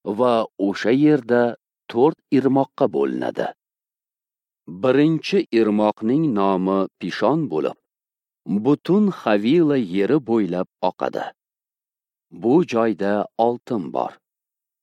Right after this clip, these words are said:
O'sha yerning oltini juda ham tozadir.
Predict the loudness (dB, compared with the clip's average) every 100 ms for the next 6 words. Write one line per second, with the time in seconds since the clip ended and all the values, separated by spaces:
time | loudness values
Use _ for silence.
0 | _ 2 2 2 0 2 2 2 2 2
1 | 0 0 0 0 0 -2 -2 0 0 -2
2 | _ -14 -6 -4 0 -2 -2 -2 -2 -2
3 | -4 -2 -4 -6 -12